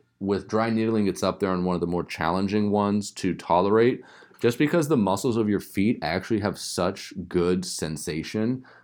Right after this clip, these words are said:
due to the fact that you're having to walk on different surfaces, and to have something sharp touch you in a point that you're not used to ever experiencing,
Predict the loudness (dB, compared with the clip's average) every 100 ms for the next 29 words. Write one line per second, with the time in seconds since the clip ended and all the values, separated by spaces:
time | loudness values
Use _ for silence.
0 | _ -6 0 0 2 0 2 0 0 0
1 | -2 -2 -2 -2 -2 -2 -2 -2 -4 -6
2 | -6 -6 -8 -6 -6 -6 -2 0 0 -2
3 | -14 -20 _ -8 -4 -2 0 0 0 -2
4 | -2 -2 -4 -2 0 0 -4 -8 -6 -4
5 | -2 0 -2 -4 -4 -4 -6 -4 -2 -2
6 | -2 -2 -4 -6 -4 0 0 -2 -4 0
7 | 2 0 -2 -2 -2